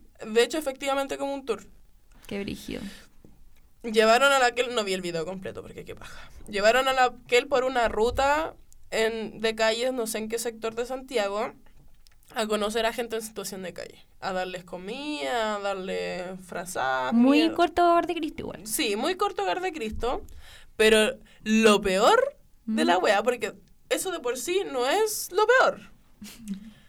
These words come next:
Speaker 1: Le sacaron la cuña del final así como, "Hola, mi nombre es Kel Calderón, soy abogada e influencer, bla, bla, bla." Y dijo, "Hoy soy una activista por la pobreza.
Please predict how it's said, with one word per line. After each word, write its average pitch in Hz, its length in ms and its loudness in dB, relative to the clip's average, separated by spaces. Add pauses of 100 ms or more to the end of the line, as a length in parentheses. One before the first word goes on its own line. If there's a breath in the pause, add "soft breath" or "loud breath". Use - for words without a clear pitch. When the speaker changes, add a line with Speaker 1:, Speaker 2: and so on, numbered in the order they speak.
(300 loud breath)
Speaker 1:
Le 240 200 2
sacaron 269 400 0
la 302 100 0
cuña 294 260 -2
del 320 140 -2
final 294 300 -4
así 311 180 -4
como, 277 220 -2
"Hola, 269 320 2
mi 262 120 -4
nombre 226 280 -4
es 220 80 -12
Kel 220 140 -4
Calderón, 226 580 2
soy 254 180 -2
abogada 202 460 0
e 196 40 -2
influencer, 247 760 -2
bla, 220 160 -2
bla, 190 180 -6
bla." 277 440 -2 (1400)
Y 226 80 -12
dijo, 233 460 -4 (220)
"Hoy 240 200 2
soy 294 500 0
una 247 180 -4
activista 214 500 -12
por 220 120 -12
la 208 140 -10
pobreza. - 460 -14